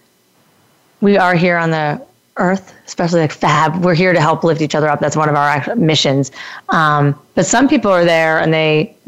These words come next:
do wanna bring you down. There is something that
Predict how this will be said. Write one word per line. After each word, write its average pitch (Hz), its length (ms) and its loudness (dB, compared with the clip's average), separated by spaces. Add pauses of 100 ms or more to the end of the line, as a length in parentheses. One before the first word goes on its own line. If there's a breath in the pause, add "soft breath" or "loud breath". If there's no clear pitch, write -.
do 208 200 2
wanna 160 240 2
bring 139 180 0
you 143 80 0
down. 143 320 -2 (100)
There 175 160 -2
is 170 280 2
something 180 460 0
that 160 200 0